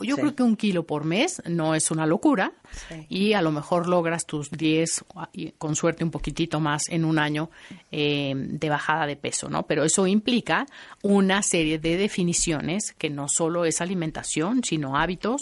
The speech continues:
Speaker 1: otra vez, orden, eh, los básicos. Si no tengo lo necesario, si, si no puedo, si no pongo accesible la pista para que
Speaker 2: Claro.
Speaker 1: el escenario juegue a mi favor, otra vez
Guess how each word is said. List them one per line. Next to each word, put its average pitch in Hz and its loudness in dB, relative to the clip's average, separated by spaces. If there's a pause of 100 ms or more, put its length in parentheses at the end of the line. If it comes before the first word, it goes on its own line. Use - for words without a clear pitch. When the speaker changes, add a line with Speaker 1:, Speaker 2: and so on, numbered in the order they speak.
Speaker 1:
otra 139 -6
vez, 170 -4
orden, 180 2 (400)
eh, 160 0
los 156 0
básicos. 202 0
Si 160 -4
no 156 -2
tengo 233 2
lo 226 4
necesario, 170 0
si, 156 -2 (300)
si 170 0
no 196 4
puedo, 208 4
si 180 -2
no 170 0
pongo 240 4
accesible 202 0
la 156 0
pista 220 0
para 139 -2
que 151 -2
Speaker 2:
Claro. 113 2
Speaker 1:
el 135 0
escenario 170 -2 (180)
juegue 165 -2
a - -2
mi 196 -2
favor, 233 2 (440)
otra 185 2
vez 185 -2